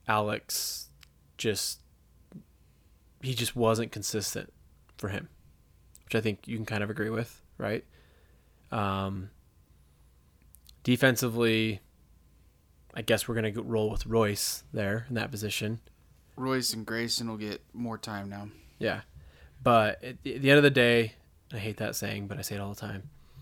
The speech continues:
Speaker 1: We just traded a dude kind of he-, kind of heading into his premier years,
Speaker 2: Mm-hmm.
Speaker 1: maybe in him already, uh, hampered down with a lot of injuries, obviously, for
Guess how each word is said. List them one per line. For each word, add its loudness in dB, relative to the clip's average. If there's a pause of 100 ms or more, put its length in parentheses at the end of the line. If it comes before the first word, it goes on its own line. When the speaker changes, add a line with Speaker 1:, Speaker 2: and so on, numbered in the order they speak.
(580)
Speaker 1:
We 2
just 2
traded 4 (840)
a -2
dude 2
kind 4
of 0
he-, 0 (260)
kind 8
of 8
heading 8
into 6
his 4 (440)
premier 2
years, 2 (640)
Speaker 2:
Mm-hmm. -2 (180)
Speaker 1:
maybe 2
in 4
him 4
already, 4 (580)
uh, -12 (540)
hampered 2
down 6
with 0
a -2
lot 6
of 0
injuries, 0
obviously, -2 (440)
for 4